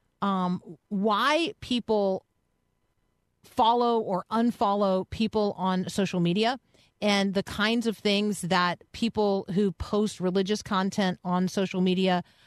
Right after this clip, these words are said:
um, why they do that, um, what apps they use to do that, and then the reaction to it by other people. So the, here's what I found super interesting. So this is from Pew Research. Um, some Americans,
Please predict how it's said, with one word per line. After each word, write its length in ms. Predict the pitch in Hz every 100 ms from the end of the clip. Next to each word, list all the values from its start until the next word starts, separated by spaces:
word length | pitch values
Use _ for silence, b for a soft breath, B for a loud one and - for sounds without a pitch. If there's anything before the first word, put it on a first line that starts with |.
| b b
um, 220 | 185 175
why 320 | 165 180 214
they 140 | 208 202
do 200 | 202 196
that, 300 | 185 185 - -
um, 300 | 151 147 151
what 240 | 170 185 180
apps 320 | 180 190 -
they 100 | 208
use 320 | 185 190 175
to 100 | -
do 160 | 175 185
that, 220 | 185 180 -
and 100 | 202
then 120 | 226
the 80 | 208
reaction 500 | 202 180 208 - 208
to 200 | - 185
it 100 | 180
by 120 | 175
other 220 | 175 170
people. 320 | - 233 -
So 140 | - 202
the, 100 | 233
here's 220 | 349 415
what 120 | 494
I 60 | 392
found 220 | 254 214
super 240 | 214 -
interesting. 400 | 139 151 131 -
So 100 | -
this 160 | 208 240
is 160 | 269 - b b b
from 160 | 220
Pew 220 | 208 226 185
Research. 480 | 170 165 123 - - _ _ _ _ _ _ _ _ _ _ - B B B B 220
Um, 380 | 233 220 208 -
some 280 | - 269 339
Americans, 720 | 320 196 175 185 208 -